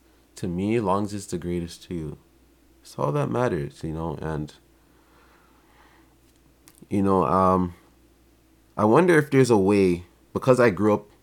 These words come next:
the harder way, because my environment, so I forced myself to learn <laughs> things the harder way. And because I learned things the harder way,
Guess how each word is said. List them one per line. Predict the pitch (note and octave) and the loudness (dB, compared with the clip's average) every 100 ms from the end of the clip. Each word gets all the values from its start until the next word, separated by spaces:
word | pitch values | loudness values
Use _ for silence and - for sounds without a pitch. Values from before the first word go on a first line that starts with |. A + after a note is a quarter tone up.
| _ | _
the | - F2 | -4 -2
harder | F2 F#2 F#2+ | 0 0 0
way, | G2 A2 | 0 -2
because | A2+ - F2 D#2+ - | -4 -8 -8 -10 -6
my | D#2 | -6
environment, | D#2 D2+ D#2 E2+ F#2 F#2+ - | -4 -4 -2 -2 -2 -4 -6
so | - D#2+ D#2 - _ _ _ _ _ _ _ _ _ _ _ _ _ _ _ _ _ _ | -6 -4 -6 -8 _ _ _ _ _ _ _ _ _ _ _ _ _ _ _ _ _ _
I | G#2 A#2+ | 4 6
forced | B2 A#2+ A#2 - | 4 4 4 4
myself | G#2 - G2 | -2 0 -2
to | - | 0
learn | F2+ F#2+ G2 | 0 2 2
<laughs> | |
things | A#2+ G2+ F2+ | 2 2 2
the | E2+ | 0
harder | F2 F2 F2 | 2 0 0
way. | F2 F2 F2 - - | 0 -2 -4 -10 -14
And | - E2 D#2+ D#2 E2 _ _ _ _ _ _ _ _ _ _ _ _ _ _ _ _ _ _ _ _ _ _ _ _ _ _ | -6 -4 -2 -4 -8 _ _ _ _ _ _ _ _ _ _ _ _ _ _ _ _ _ _ _ _ _ _ _ _ _ _
because | - - C#3+ | -6 0 4
I | C3 | 4
learned | A#2 A#2+ | 4 4
things | A#2 A2 F#2 | 4 0 0
the | |
harder | F#2 G2 F#2 | -2 0 2
way, | E2+ F2 E2+ | 0 0 -2